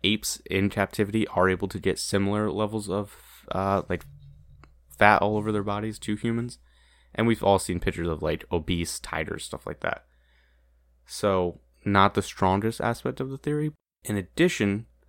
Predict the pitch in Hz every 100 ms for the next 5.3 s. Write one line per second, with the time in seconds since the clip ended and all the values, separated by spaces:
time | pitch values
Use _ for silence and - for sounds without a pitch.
0 | - - - - 113 110 98 92 85 -
1 | 90 85 _ - - - - 95 - -
2 | 82 82 - 90 85 90 - _ _ _
3 | _ _ _ - 175 170 123 107 104 95
4 | 90 87 87 82 - 107 110 107 104 92
5 | 85 85